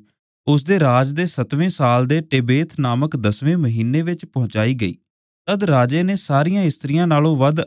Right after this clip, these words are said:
ਅਸਤਰ ਨੂੰ ਪਿਆਰ ਕੀਤਾ ਅਤੇ ਉਸ ਨੂੰ ਬਾਕੀ ਸਾਰੀਆਂ ਕੁਆਰੀਆਂ ਨਾਲੋਂ ਜ਼ਿਆਦਾ ਰਾਜਾ ਦਾ ਪੱਖ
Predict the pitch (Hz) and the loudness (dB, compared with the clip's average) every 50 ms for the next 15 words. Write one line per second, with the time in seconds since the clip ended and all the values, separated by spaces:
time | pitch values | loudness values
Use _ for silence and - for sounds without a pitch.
0 | 120 123 - - - 160 160 180 180 170 147 135 113 107 110 117 113 - 110 - | -2 -4 -4 -2 -2 -2 0 0 -2 -2 0 0 2 2 2 0 -2 -6 -10 -8
1 | - - 101 92 98 110 _ _ _ _ _ _ _ _ _ _ - 180 175 214 | -4 -4 -4 -4 -4 -8 _ _ _ _ _ _ _ _ _ _ -2 -2 0 0
2 | 202 - - 147 139 - 160 180 196 156 131 120 117 117 - - 175 151 - 135 | 0 2 2 2 2 0 0 -2 -2 0 2 0 0 0 -2 -4 -4 -4 0 0
3 | 123 131 147 165 190 196 185 - 131 120 113 110 120 131 156 165 156 131 127 135 | 0 2 2 2 0 -2 -2 -2 0 2 2 2 2 2 2 2 2 2 2 2
4 | 156 147 117 110 104 101 95 101 101 98 101 - _ _ _ _ _ _ _ - | 0 0 0 0 0 2 2 0 -2 -2 -4 -8 _ _ _ _ _ _ _ -2
5 | 113 113 113 117 143 175 185 190 202 185 - - 151 156 - - | 2 2 2 4 2 2 2 2 0 0 2 0 0 0 0 -4